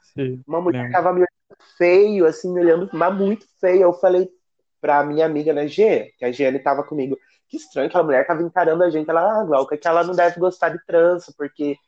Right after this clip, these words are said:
Speaker 2: eu passo," porque a Giane usa trança há mais tempo que eu, né? Usou mais tempo que eu. Ela, "Eu passo muito por isso, porque as pessoas associam usar trança ou esses cabelos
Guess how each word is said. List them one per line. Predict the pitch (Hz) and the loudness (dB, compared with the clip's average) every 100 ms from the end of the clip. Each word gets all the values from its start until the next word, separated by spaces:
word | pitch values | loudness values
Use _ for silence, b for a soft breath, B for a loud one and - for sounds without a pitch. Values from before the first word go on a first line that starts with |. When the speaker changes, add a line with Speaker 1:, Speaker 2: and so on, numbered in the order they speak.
| b b | b b
Speaker 2:
eu | b 175 | b 0
passo," | 190 185 - | 0 -2 -8
porque | - | -4
a | 147 | -4
Giane | 143 151 147 | 0 0 0
usa | 160 160 | 0 -2
trança | 160 156 151 165 | 0 0 0 -4
há | |
mais | 156 165 - | -2 -2 0
tempo | 156 151 | -2 0
que | - | 2
eu, | 160 123 | 4 4
né? | 117 - _ _ _ | 0 -8 _ _ _
Usou | 143 131 135 | -4 0 0
mais | 127 123 | 2 -2
tempo | - 117 | -4 -8
que | - | -2
eu. | 113 | 0
Ela, | 113 120 | 0 0
"Eu | 165 | 0
passo | 165 196 196 | 0 -2 -2
muito | 196 190 | -6 -6
por | - 196 | -8 -10
isso, | 202 - | -10 -12
porque | 160 156 | -10 -10
as | - | -10
pessoas | 156 165 151 - b b b | -10 -8 -8 -10 b b b
associam | 143 - - - 160 143 | -14 -12 -14 -8 -6 -6
usar | 135 139 | -4 -6
trança | - 143 139 170 151 | -2 -2 -2 -4 -4
ou | |
esses | 131 - - | -4 -6 -10
cabelos | 143 131 131 123 - _ | -6 -2 0 -2 -6 _